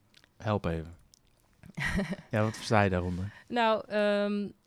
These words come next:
Speaker 2: dat wij, eh, ik de-, ja, wij zijn als rom, eh, vrij toegankelijk. We werken met heel veel partijen samen en we,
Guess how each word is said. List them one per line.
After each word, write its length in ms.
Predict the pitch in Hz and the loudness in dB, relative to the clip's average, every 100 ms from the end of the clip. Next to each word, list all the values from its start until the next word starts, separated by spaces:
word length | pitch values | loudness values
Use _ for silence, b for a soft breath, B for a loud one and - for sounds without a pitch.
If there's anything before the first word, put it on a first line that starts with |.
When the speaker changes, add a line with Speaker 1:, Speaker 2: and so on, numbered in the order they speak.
| - | -12
Speaker 2:
dat 240 | 196 208 | -4 -2
wij, 440 | 196 190 190 190 - | 0 0 2 -2 -4
eh, 300 | 185 180 175 | -2 -2 -4
ik 100 | 190 | -6
de-, 100 | - | -8
ja, 200 | - 160 | -2 0
wij 100 | 156 | 0
zijn 200 | 175 185 | -2 -4
als 140 | 185 180 | -4 -6
rom, 360 | 185 196 190 | -4 -4 -6
eh, 240 | - 175 175 | -6 -8 -8
vrij 440 | - 190 180 175 - | -8 -6 -4 -6 -10
toegankelijk. 540 | - - 196 214 214 | -14 -8 -8 -6 -8
We 60 | 175 | -4
werken 280 | 180 185 180 | -4 -4 -6
met 100 | 170 | -6
heel 200 | 180 214 | -4 -6
veel 140 | 196 | -8
partijen 440 | 190 180 180 170 | -10 -8 -6 -6
samen 500 | 170 175 190 214 233 | -6 -8 -8 -8 -12
en 140 | 233 175 | -10 -8
we, 320 | 170 165 160 | -6 -8 -10